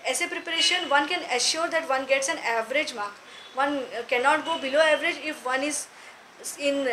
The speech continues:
writing in simple words, in lucid language, in a flow and diversified, and, uh, justifying the topic.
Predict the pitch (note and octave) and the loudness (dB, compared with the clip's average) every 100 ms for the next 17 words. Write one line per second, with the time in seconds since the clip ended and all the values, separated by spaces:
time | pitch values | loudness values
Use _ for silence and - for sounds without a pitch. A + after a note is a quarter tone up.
0 | G#3+ A#3+ A#3+ B3 D#4 D#4 D4 C4+ B3+ A#3 | 4 6 6 4 0 0 -2 -4 -6 2
1 | D4+ C#4 A#3+ C4 C#4 C4+ A#3+ A#3 - D#4 | 2 4 2 2 2 -4 -6 -6 -4 -2
2 | C#4+ A#3 A#3 B3 B3+ - B3 C4 C4+ - | 0 0 2 0 0 -6 -8 -6 -8 -4
3 | A3+ B3 D4 - - - C4+ C#4 A#3+ A3+ | 2 2 0 -8 -18 -6 0 4 4 4
4 | A3+ A#3+ A3+ G#3+ G3+ - - - - - | -2 -6 -8 -6 -8 -12 -20 -20 -20 -20
5 | - - - - B3 B3 B3+ B3 - - | -20 -20 -8 -2 0 2 2 2 -4 -12
6 | - - - - C4 D#4 C#4+ C#4 C4 A#3 | -20 -20 -4 2 2 2 0 0 2 0
7 | G#3 G3+ | -2 -8